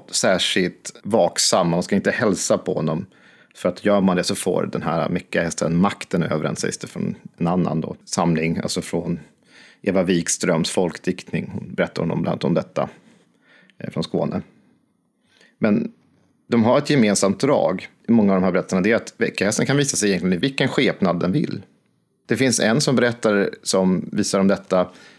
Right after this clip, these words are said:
också från Folklivsarkivet i Lund då. Sagesmannen berättade en gång att han sett bäckahästen kommit in till hennes hus. Alltså Sages man är ju, Sages kvinna kanske vi ska säga egentligen. Och då menar hon på att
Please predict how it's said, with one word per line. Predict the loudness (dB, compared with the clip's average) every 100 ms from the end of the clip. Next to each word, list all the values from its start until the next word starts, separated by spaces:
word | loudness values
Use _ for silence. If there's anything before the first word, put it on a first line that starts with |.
| _ _ _ _ _ -6
också | -4 0 0
från | 2 2 4 2
Folklivsarkivet | 2 0 0 -2 -2 -4 -2
i | -2 0 2
Lund | 2 4 4
då. | 2 -2 -10 -20 _ _ -4
Sagesmannen | 2 2 2 2 4
berättade | 4 2 0 -2 0
en | 2 4
gång | 4
att | 2
han | 0
sett | 0 -2 -4
bäckahästen | -2 0 0 0 0 0 2 2 0 -8 -20 -20 _
kommit | -4 0 2 2
in | 2 2
till | 2
hennes | 2 2
hus. | 2 0 0
Alltså | -2
Sages | 0 0 0
man | 0 2 0
är |
ju, | 0 -4 -8 _ _ _ -20 _ _ -4
Sages | -2 -2
kvinna | 0 0
kanske | 0 -2
vi | -6
ska | -4
säga | -2 -2
egentligen. | -2 -4 -6 -8 -10 -20 -20 _ _ -4
Och | 2
då | 4 4
menar | 4 4
hon | 4 2
på | 2 0
att | 2 -2 -4 _ -10